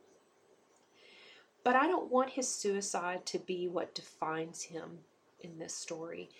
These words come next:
I wish that he could have found a way to allow others to help him with his demons so that he didn't have to leave his wife or his son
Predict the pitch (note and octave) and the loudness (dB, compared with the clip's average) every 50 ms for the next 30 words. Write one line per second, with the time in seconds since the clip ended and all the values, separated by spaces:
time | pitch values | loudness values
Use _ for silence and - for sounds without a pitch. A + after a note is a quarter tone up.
0 | - - - - - - - - - G#3+ G#3+ A3+ A3 G3 G#3 A#3+ B3+ C4+ C4 - | -20 -18 -18 -18 -18 -18 -20 0 4 4 4 4 2 2 2 2 2 4 2 0
1 | - - A#3 G#3+ - - G#3+ G#3+ - - G#3+ G3 G3 G3 - - F#3 F3 F3 F3 | 0 0 -2 -2 -2 -4 -6 -6 -4 -2 -2 -2 -2 -4 -6 -4 -4 -2 -2 -2
2 | F3+ F#3 F#3 F#3 - - _ _ - F3+ E3 E3+ F3 F3 F3 F3 F3 F3 - - | -4 -4 -6 -10 -14 -18 _ _ -4 -2 0 0 0 0 0 0 -2 -2 -2 -2
3 | F3+ E3+ E3+ D#3+ E3 E3+ E3+ E3+ E3+ F3+ F3+ F#3 - - - - - - E3 E3 | 0 0 0 0 0 -2 -4 -4 -4 -4 -4 -4 -4 -6 -8 -8 -8 -6 -6 -6
4 | - - - F#3 F3+ F3+ F3+ F3+ - - F#3 E3+ - - - E3+ E3 D#3+ E3 E3+ | -6 -4 -4 -4 -4 -4 -8 -10 -8 -8 -6 -6 -6 -8 -8 -8 -6 -4 -4 -4
5 | E3 E3+ E3+ - - - - - - - F3+ E3+ E3+ F3 F3 D#3+ - - E3+ F#3 | -4 -2 -4 -4 -4 -4 -6 -8 -8 -6 -6 -6 -6 -6 -8 -6 -6 -6 -6 -6
6 | F3 F3 F3+ F3 - - E3 E3 F3 F3+ - F#3+ F#3 - - D#3+ E3 D#3 D#3+ F3 | -8 -8 -10 -10 -10 -10 -10 -10 -10 -8 -8 -8 -8 -6 -6 -6 -4 -4 -4 -4
7 | F3 - - - - - - - - - - - - _ - - F#3 E3+ F3+ F3 | -6 -10 -16 -20 -20 -20 -20 -20 -20 -20 -20 -20 -14 _ -2 -2 -2 -2 -4 -4
8 | - - - - F3 E3+ E3+ E3+ | -4 -2 0 0 0 0 -2 -4